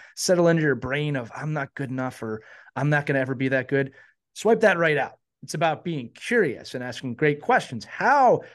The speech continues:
can I learn that skill set? How can I get better to be as good as that player? So anytime you feel like you're comparing yourself with someone,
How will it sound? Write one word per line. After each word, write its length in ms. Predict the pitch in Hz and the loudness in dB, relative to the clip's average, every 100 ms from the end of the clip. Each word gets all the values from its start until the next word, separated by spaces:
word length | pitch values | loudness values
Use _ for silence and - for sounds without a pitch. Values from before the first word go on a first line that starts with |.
| _ | _
can 140 | 165 | 0
I 80 | 147 | 0
learn 260 | 135 131 120 | 0 -4 -4
that 140 | 110 | -8
skill 320 | - - 107 | -12 -12 -12
set? 220 | 95 92 - | -10 -10 -6
How 640 | 160 202 269 269 208 147 - - | 0 4 6 8 6 4 -6 -10
can 140 | - | -2
I 80 | 151 | 0
get 240 | 139 131 - | 2 0 0
better 260 | 131 123 | 0 0
to 60 | 113 | -4
be 180 | 120 120 | -6 -6
as 120 | 107 | -6
good 160 | 123 110 | -6 -6
as 140 | 104 | -6
that 200 | 107 101 | -10 -10
player? 360 | - 107 - - - - | -8 -8 -8 -18 -20 -20
So 140 | - 151 | 0 2
anytime 420 | 262 277 247 247 | 2 2 2 4
you 140 | 233 | 4
feel 320 | - 214 208 | 4 2 4
like 180 | 180 165 | 4 2
you're 140 | 165 156 | 0 0
comparing 720 | 135 120 - 190 233 247 214 | -2 -4 -2 2 2 2 2
yourself 520 | 151 - 135 113 - | -2 -4 -4 -6 -8
with 140 | 117 | -10
someone, 540 | - 117 101 95 90 | -8 -8 -8 -8 -10